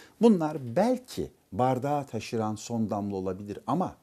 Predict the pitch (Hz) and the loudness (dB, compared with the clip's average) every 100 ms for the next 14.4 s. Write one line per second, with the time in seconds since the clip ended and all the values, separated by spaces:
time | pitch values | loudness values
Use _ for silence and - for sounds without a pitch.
0 | _ _ - - - - - 175 185 202 | _ _ -20 -20 -20 -12 2 4 4 0
1 | - 196 156 - 147 170 196 156 135 - | -6 -2 -2 2 2 2 2 0 0 -2
2 | 135 127 135 135 123 117 120 113 - - | -4 0 0 2 2 0 -2 -6 -6 -4
3 | 135 104 - - 123 58 - _ _ _ | -4 -4 -8 -10 -10 -12 -18 _ _ _
4 | _ _ - - - 156 185 196 185 147 | _ _ -20 -20 -4 2 4 4 6 4
5 | - 151 139 131 147 135 123 113 135 135 | 2 -4 2 4 6 6 6 4 2 -2
6 | - - _ - 123 110 107 98 135 147 | -12 -20 _ -8 -6 -4 -6 -4 -4 -6
7 | - 143 139 147 - 120 98 - 76 - | 0 6 8 6 0 -4 -2 -4 -8 -10
8 | - _ _ - - 139 - 175 165 165 | -14 _ _ -20 -4 -2 2 2 2 2
9 | 160 156 160 170 160 151 - 156 151 131 | 2 4 4 4 2 0 0 0 2 2
10 | 156 135 127 139 139 - 135 - - 117 | 4 4 4 2 0 0 0 0 -4 -2
11 | 98 76 64 - _ - 135 160 165 151 | -2 -4 -12 -16 _ -2 0 0 0 0
12 | 165 156 156 143 156 165 147 139 - 147 | -2 0 2 2 0 0 -2 -2 -2 -2
13 | 135 151 135 127 139 - 120 123 - 123 | 2 4 4 2 2 0 -2 -2 -4 -2
14 | 147 123 82 - | 0 -2 -8 -14